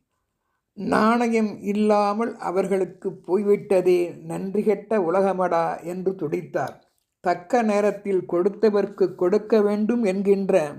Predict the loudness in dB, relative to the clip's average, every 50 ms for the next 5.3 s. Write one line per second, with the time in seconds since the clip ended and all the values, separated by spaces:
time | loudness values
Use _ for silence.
0 | -16 -20 _ _ _ _ _ _ _ _ _ _ _ _ _ _ _ _ _ _
1 | _ _ _ _ _ _ _ _ _ _ _ _ _ _ _ _ _ -4 -2 0
2 | 2 2 4 4 2 2 2 0 0 0 0 0 0 2 2 2 2 2 0 2
3 | 2 2 2 2 2 0 0 2 0 -2 -4 -4 -4 -6 -6 -6 -6 -2 0 0
4 | 2 2 0 0 -2 -4 -6 -4 -2 0 0 0 0 0 2 2 0 0 -2 -4
5 | -8 -4 0 2 2